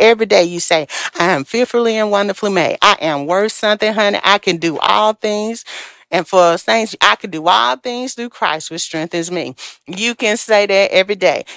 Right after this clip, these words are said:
I, um, God created me with a, he has a whole plan in mind. And if he himself could sit down and plan, f-, um, my whole life, then it must be something I have in me that's necessary for someone else.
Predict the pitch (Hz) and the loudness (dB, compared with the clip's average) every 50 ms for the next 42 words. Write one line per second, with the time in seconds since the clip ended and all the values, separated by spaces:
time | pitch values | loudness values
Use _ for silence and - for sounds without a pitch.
0 | - _ - 156 170 165 180 - _ _ - 175 175 175 170 160 143 139 170 175 | -14 _ -2 0 0 0 0 -4 _ _ -4 -2 0 0 0 -2 -2 -4 -6 -6
1 | 175 196 202 208 220 214 190 - - 190 185 190 180 185 196 196 196 185 - 170 | -2 0 0 2 0 -2 -2 -4 -6 -6 -4 -2 -2 -2 -2 -2 -4 -4 -4 -4
2 | 190 208 208 214 226 226 208 185 170 156 131 127 131 - - - - - - - | -4 -4 -4 -2 -4 -4 -4 0 0 2 2 2 0 -4 -6 -12 -16 -18 -12 -6
3 | - 240 226 202 196 175 160 156 - - - - 196 202 208 208 - - 220 202 | -4 -4 0 2 2 2 2 2 -2 -2 0 2 4 4 4 2 0 -2 -4 -2
4 | 190 185 180 190 196 214 226 226 214 - 185 185 185 180 - - 294 302 - - | -2 -2 -2 -2 -2 -2 -2 -2 -2 -2 -2 0 0 -2 0 0 0 0 -2 -4
5 | - - 262 254 247 - - - 165 156 147 - - - - - - _ _ _ | -2 0 0 0 0 0 2 2 4 4 2 0 -4 -14 -18 -20 -20 _ _ _
6 | - - 226 165 - - - 254 254 254 - 175 185 196 180 175 170 165 165 160 | 0 2 2 4 4 2 2 4 4 4 2 0 -2 0 0 0 0 -2 -4 -6
7 | 165 - - - 220 208 196 185 180 175 - - - _ - 165 165 160 156 151 | -8 -8 -4 -2 0 2 4 4 2 2 0 -4 -12 _ 0 2 2 2 2 -2
8 | 147 - - _ _ _ _ - 180 190 196 196 - 214 185 180 180 185 185 175 | -6 -8 -14 _ _ _ _ 0 2 2 2 2 2 0 0 0 0 0 -2 -2
9 | 156 - - - 165 165 147 160 160 160 175 208 226 233 - - - 160 151 - | -2 -4 -6 -6 -6 -4 -4 -4 -4 -4 -2 0 0 0 -2 -4 -6 -2 0 2
10 | - - 269 240 - - 160 160 - - 156 160 165 - 165 147 143 143 147 156 | 4 4 4 2 2 -2 -6 -4 0 2 2 2 2 0 -2 -2 -2 -2 -4 -6
11 | 147 151 147 147 139 139 139 135 - - 139 143 135 - 147 - - 160 160 151 | -8 -6 -8 -8 -6 -4 -4 -4 -4 -4 -4 -2 -4 -4 -4 -4 -2 -2 -2 -2
12 | 143 135 - 160 151 - 131 131 135 139 135 127 135 135 139 139 - - - | -2 -4 -4 -2 -2 -2 -2 -2 -4 -4 -6 -6 -6 -8 -8 -10 -10 -12 -14